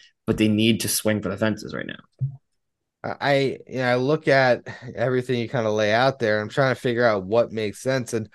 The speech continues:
Speaker 2: ultimately, when it comes to the offense, I think it's just grab the best bat you can and
Speaker 1: Yes.
Speaker 2: figure it out later.
Speaker 1: Yes.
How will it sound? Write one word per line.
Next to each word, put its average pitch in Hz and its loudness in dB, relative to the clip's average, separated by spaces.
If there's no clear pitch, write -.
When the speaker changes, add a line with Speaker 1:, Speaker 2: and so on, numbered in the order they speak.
Speaker 2:
ultimately, 170 6
when 139 2
it 127 -4
comes 156 0
to 139 -2
the 123 4
offense, 117 0
I 107 -8
think 110 -6
it's 117 -6
just 113 -4
grab 120 2
the 120 -4
best 110 -2
bat 107 0
you 95 -12
can - -6
and 104 0
Speaker 1:
Yes. 92 -10
Speaker 2:
figure 101 -2
it 92 -2
out 87 -4
later. 87 -8
Speaker 1:
Yes. - -14